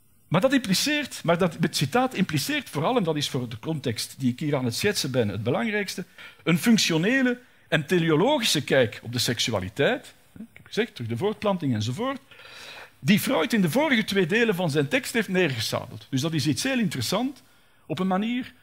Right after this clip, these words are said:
hè, dat Freud eerst zegt, "Ja, maar dat is een poëtische fabel,"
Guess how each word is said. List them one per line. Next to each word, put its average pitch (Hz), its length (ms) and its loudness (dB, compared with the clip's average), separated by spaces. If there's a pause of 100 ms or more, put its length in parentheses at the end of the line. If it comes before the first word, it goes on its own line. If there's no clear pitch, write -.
(120)
hè, 226 120 -4
dat - 160 0
Freud 196 300 2
eerst 190 240 2
zegt, - 280 0
"Ja, 165 100 4
maar 139 320 2 (300)
dat 139 100 0
is 143 60 0
een 151 100 0
poëtische 135 520 0
fabel," 254 480 2